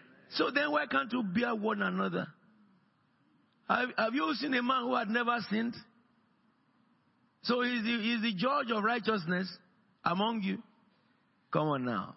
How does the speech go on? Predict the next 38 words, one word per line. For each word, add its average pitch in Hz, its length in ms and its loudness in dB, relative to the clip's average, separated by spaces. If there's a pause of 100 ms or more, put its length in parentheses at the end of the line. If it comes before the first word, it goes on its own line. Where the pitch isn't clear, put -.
Be 214 140 2
kind 233 380 -2
to 208 100 0
one 208 180 0
another. 170 520 0 (960)
When 247 160 2
somebody 240 320 0
has 220 160 0
a 185 60 0
testimony, 208 760 0 (220)
celebrate 208 540 0
with 160 200 0
them. 147 360 0
Your 156 180 2
own 202 180 0
too 190 80 0
will 160 120 2
come. - 280 -2 (260)
If 220 140 2
you 226 80 0
don't 269 200 0
celebrate 220 360 2
with 180 200 0
them, 175 140 2
you 165 100 0
shut 196 240 0
door 185 100 2
against 160 280 0
yourself. 139 380 0 (800)
For 170 100 4
whatsoever 226 420 0
a 202 60 0
man 208 220 0
soweth, 214 440 0 (420)
he 226 120 0
shall 202 180 2
reap 214 200 -2
it. 170 220 0